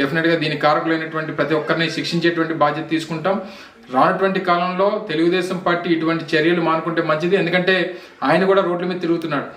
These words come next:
చంద్రబాబు నాయుడు గారు కూడా రోడ్ల మీద తిరుగుతున్నాడు. వైఎస్ఆర్ కాంగ్రెస్ పార్టీ నాయకులు కానీ, కార్యకర్తలు కానీ, అభిమానులు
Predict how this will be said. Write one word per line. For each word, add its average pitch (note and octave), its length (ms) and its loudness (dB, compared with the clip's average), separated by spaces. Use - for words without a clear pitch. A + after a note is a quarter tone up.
చంద్రబాబు F3+ 400 4
నాయుడు F3+ 220 0
గారు F3+ 120 0
కూడా F3 240 2
రోడ్ల E3+ 300 -2
మీద F3+ 160 -4
తిరుగుతున్నాడు. F3 480 2
వైఎస్ఆర్ E3+ 480 2
కాంగ్రెస్ E3+ 400 -2
పార్టీ E3 180 0
నాయకులు D#3+ 360 0
కానీ, E3+ 240 -2
కార్యకర్తలు E3 540 -2
కానీ, D#3+ 240 0
అభిమానులు E3+ 520 2